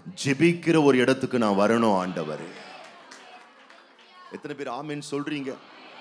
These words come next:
நான் அவர்களுக்காக பாரப்படுகிற, ஜெபிக்கிற, அதுதான் கிறிஸ்துவின் சரீரம். இப்போ நடந்து போயிட்டே இருக்கீங்க, உங்களுக்கே தெரியல,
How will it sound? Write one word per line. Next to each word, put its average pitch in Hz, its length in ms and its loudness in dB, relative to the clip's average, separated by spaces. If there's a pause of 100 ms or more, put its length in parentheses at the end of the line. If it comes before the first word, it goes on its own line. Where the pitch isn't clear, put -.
(500)
நான் 143 160 -4
அவர்களுக்காக 180 640 -4
பாரப்படுகிற, 143 1000 -4 (300)
ஜெபிக்கிற, 147 600 -6
அதுதான் 247 480 -6
கிறிஸ்துவின் 220 420 -10
சரீரம். 147 440 -6 (1400)
இப்போ 131 400 -12
நடந்து 165 320 -10
போயிட்டே 170 280 -8
இருக்கீங்க, 135 720 -8 (340)
உங்களுக்கே 185 380 -10
தெரியல, 131 560 -14